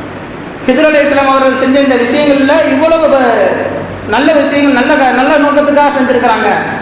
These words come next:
நம்ம என்ன செஞ்சுட்டோம், அவசரப்பட்டு கோவப்பட்டுட்டோம். நம்ம கோவப்பட்டதின் காரணமாக இவங்க அந்த விஷயத்தை செய்யாம இருந்திருந்தாங்கன்னாக்கா எவ்வளவு பெரிய பாதிப்பு ஏற்பட்டிருக்கும் என்பதாக அவங்க என்ன செய்றாங்க, கை செய்தப்படுறாங்க.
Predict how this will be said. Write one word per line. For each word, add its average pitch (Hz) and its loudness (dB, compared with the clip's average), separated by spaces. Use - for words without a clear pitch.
நம்ம 269 2
என்ன 302 2
செஞ்சுட்டோம், 285 2
அவசரப்பட்டு 277 2
கோவப்பட்டுட்டோம். 254 2
நம்ம 247 2
கோவப்பட்டதின் 294 2
காரணமாக 277 2
இவங்க 277 2
அந்த 254 0
விஷயத்தை 277 0
செய்யாம 294 2
இருந்திருந்தாங்கன்னாக்கா 262 0
எவ்வளவு 294 2
பெரிய 285 2
பாதிப்பு 285 0
ஏற்பட்டிருக்கும் 277 0
என்பதாக 254 2
அவங்க 277 0
என்ன 269 0
செய்றாங்க, 269 0
கை 254 0
செய்தப்படுறாங்க. 233 -2